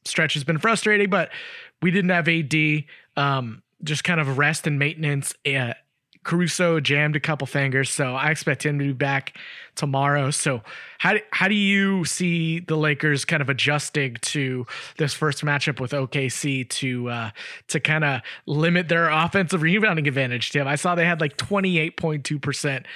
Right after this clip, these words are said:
offensive rebound rate in that game, which is an insane <laughs> offensive rebound rate, honestly.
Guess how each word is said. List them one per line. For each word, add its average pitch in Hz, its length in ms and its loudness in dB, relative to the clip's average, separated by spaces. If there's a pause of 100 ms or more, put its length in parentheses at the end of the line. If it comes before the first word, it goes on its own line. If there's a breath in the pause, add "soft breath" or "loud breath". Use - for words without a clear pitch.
(260 loud breath)
offensive 139 520 0
rebound 123 440 -2
rate 113 300 -6 (320 loud breath)
in 135 100 0
that 127 160 -2
game, 127 220 -6
which 147 160 2
is 139 120 -2 (100)
an 165 300 0 (120)
insane 160 840 2
<laughs> - 40 -12
offensive 170 640 2
rebound 160 400 0
rate, 131 160 -2
honestly. 135 580 -4